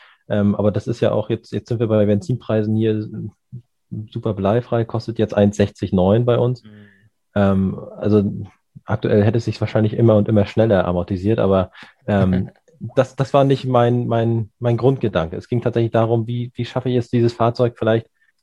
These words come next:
Speaker 1: in diese neue Fortbewegungs-,
Speaker 2: Mhm.
Speaker 1: ähm, Epoche mitzunehmen. Also,
Speaker 2: Mhm.
Speaker 1: dass es halt doch noch auf der Straße bleiben kann, weiter bewegt werden kann, sonst stehen die nachher nur noch im Museum.
Speaker 2: Mhm. Mhm.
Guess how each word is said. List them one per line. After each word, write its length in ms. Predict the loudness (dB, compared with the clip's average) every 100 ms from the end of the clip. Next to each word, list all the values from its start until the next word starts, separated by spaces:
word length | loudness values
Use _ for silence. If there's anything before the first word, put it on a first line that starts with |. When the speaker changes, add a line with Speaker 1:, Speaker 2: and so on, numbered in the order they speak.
| _ _
Speaker 1:
in 180 | -2 -2
diese 240 | 0 0
neue 400 | 2 4 4 2 -2 _ _
Fortbewegungs-, 920 | -6 -6 -4 -2 0 0 -2 -4 -8 _ _
Speaker 2:
Mhm. 100 | -4
Speaker 1:
ähm, 460 | 0 0 0 -4 -10 _ _
Epoche 340 | -6 -2 0 2
mitzunehmen. 360 | 2 0 0
Also, 280 | 2 0 -2 _ -20 -20 _ -10
Speaker 2:
Mhm. 400 | -8 -8 -8 -10 _ -2
Speaker 1:
dass 160 | 0
es 100 | 2
halt 160 | 0 0
doch 80 | 2
noch 120 | 0
auf 100 | 0
der 80 | -2
Straße 480 | -2 0 2 -2 -4 _ _ _ _ _ _ -20 _
bleiben 420 | -2 2 2 2 0
kann, 480 | 0 0 0 -4 -2
weiter 200 | -2 0
bewegt 360 | -4 -4 -2 2
werden 180 | 4
kann, 400 | 4 0 0 -4 -12
sonst 460 | -10 -10 -10 _
stehen 200 | -6 -2
die 80 | 0
nachher 180 | 0 2
nur 100 | 0
noch 140 | 2
im 60 | 0
Museum. 520 | 0 0 -2 -2 -4 _ _ _
Speaker 2:
Mhm. 480 | -4 -4 -2 -6 -8 _
Mhm. 320 | -10 -8 -10